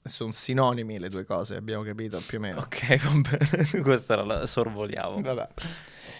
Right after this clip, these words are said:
Speaker 1: È autistica o solo svedese, non si capisce.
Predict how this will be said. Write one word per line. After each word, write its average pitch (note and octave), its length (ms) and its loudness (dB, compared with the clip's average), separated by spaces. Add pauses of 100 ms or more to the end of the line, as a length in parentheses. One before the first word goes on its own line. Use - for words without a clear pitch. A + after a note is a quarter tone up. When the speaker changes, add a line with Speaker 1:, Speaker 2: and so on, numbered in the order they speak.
(360)
Speaker 1:
È - 120 2
autistica C#3+ 680 4
o E3+ 140 8
solo C#3 300 4
svedese, A2 540 -2
non D3+ 120 2
si D3 120 2
capisce. A2+ 460 -4